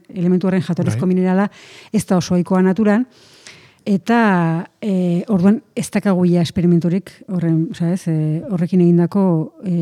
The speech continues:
Speaker 1: wolframarekin egindako espe-, esperimenturen berri. Rasmusenek uste du, uste duena da, Brajek, e, medikuntzarako erabili zuela, da, botika moduan, e,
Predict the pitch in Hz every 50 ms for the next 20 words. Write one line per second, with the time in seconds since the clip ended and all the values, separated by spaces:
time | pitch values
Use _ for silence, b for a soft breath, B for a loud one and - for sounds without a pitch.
0 | 165 160 165 185 220 214 185 165 - - 180 175 175 170 156 196 180 180 180 180
1 | 175 175 170 196 196 185 170 156 - - - 175 165 175 - - 180 - - -
2 | 180 170 170 165 170 165 156 165 170 170 165 165 147 147 202 - 185 190 196 185
3 | 170 180 175 170 170 160 160 156 156 175 170 160 b b b b b b b b
4 | b b b b b b b b b b _ _ _ _ _ _ - 220 214 226
5 | 233 226 - 247 220 233 233 220 240 - - - 233 226 233 240 240 226 - -
6 | 233 226 233 226 233 226 226 233 240 240 240 254 214 208 202 185 - - 226 -
7 | - 196 180 170 165 160 160 160 160 160 165 - 196 185 185 175 - - 190 -
8 | 180 170 165 - 170 160 160 156 151 156 - - 170 160 160 165 165 160 156 156
9 | - - 185 - 185 175 165 160 165 160 160 160 160 160 156 156 160 156 160